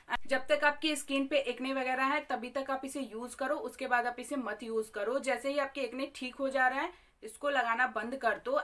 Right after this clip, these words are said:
and आप इसे अपने पास रखो। अगर जैसे ही आपको एक्ने हो रहे हैं, like कैसे भी एक्ने हो जाते हैं, like हम बाहर वगैरह जाते हैं या जो, अ, hormonal issue होते हैं उसके वजह से, या जो भी like हमारे face पे,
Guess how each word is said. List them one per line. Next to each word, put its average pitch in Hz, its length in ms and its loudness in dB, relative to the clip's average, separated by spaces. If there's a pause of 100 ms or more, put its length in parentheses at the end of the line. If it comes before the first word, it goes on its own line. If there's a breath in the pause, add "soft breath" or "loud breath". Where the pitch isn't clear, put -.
and 254 260 4 (180)
आप 277 240 8
इसे 285 180 -2
अपने 294 240 2 (100)
पास 247 300 2
रखो। 226 460 0 (320 loud breath)
अगर 247 360 2
जैसे 269 300 4
ही 294 160 0
आपको 277 600 2
एक्ने 233 320 -2
हो 247 220 0
रहे 240 260 6
हैं, 240 220 4
like 240 240 4
कैसे 240 260 2
भी 240 200 -4
एक्ने 226 200 -4
हो 226 160 0
जाते 220 260 2
हैं, 220 80 4
like 208 180 2
हम 208 120 -8
बाहर 208 260 2
वगैरह 208 300 -2
जाते 208 280 -6
हैं 208 180 -8
या 240 180 6
जो, 254 180 -4 (440 loud breath)
अ, 202 260 2
hormonal 233 520 2
issue 247 260 -6
होते 226 300 -2
हैं 220 240 0
उसके 226 340 -4
वजह 220 260 2
से, 247 160 -2
या 294 100 8
जो 240 220 0
भी 247 180 -2
like 220 280 2
हमारे 214 280 -2
face 208 320 -6
पे, 254 220 -6